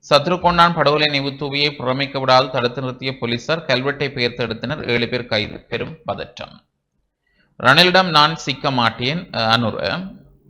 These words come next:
எனது ஆட்சியில் இளைஞர்கள் சினிமா வரிசையில் மட்டுமே இனி நிற்க வேண்டி வரும். இளைஞர்களுடான சந்திப்பில் ஜனாதிபதி. தமிழ் மக்களுக்கு ஆதரவளிக்கும் சிங்கள மக்கள்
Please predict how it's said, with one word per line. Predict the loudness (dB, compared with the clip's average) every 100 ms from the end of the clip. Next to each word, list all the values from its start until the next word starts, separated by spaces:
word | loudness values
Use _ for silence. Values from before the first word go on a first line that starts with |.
| _ _ _ _ _ _ _ _ _ _ _ _ _ _ _
எனது | -6 4 8
ஆட்சியில் | 10 10 6 0
இளைஞர்கள் | 4 4 2 -2
சினிமா | -2 -4 0 4
வரிசையில் | 4 2 -2 0
மட்டுமே | -2 -2 -2 0
இனி | 0
நிற்க | -2 -2 -2
வேண்டி | -2 -2
வரும். | 0 0 -2
இளைஞர்களுடான | 0 0 0 -2 0 0
சந்திப்பில் | -2 -4 -6 -6 -12
ஜனாதிபதி. | -6 -6 -6 -8 -14 -16 _ _ _ _ _ _ _
தமிழ் | 4 4
மக்களுக்கு | 2 2 0 6 8
ஆதரவளிக்கும் | 8 6 0 -4 -10 -4
சிங்கள | -2 0 2
மக்கள் | 0 -2 -4